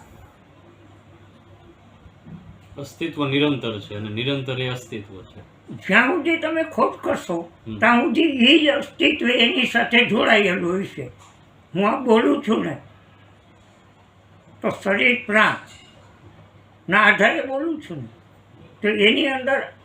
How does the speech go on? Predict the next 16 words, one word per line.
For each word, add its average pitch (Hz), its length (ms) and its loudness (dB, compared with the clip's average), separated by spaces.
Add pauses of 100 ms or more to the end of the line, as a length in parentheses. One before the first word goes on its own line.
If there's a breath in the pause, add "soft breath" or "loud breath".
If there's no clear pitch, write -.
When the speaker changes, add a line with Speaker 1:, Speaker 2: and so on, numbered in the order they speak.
(460)
Speaker 2:
પ્રાણમાં 254 500 2
પણ 302 160 0
અસ્તિત્વ 277 600 -4
સમાયેલું 277 720 2
છે, 220 320 -2 (260)
મારી 202 280 0
સ્વરપેટીમાં 247 960 -2
પણ 240 200 -4
અસ્તિત્વ - 520 -4
સમાયેલું 240 640 0
છે 220 180 -2
અને 185 420 -8
મારા 180 260 2
ઉચ્ચારણમાં 220 840 -2
પણ 170 240 -4
એ 196 100 -8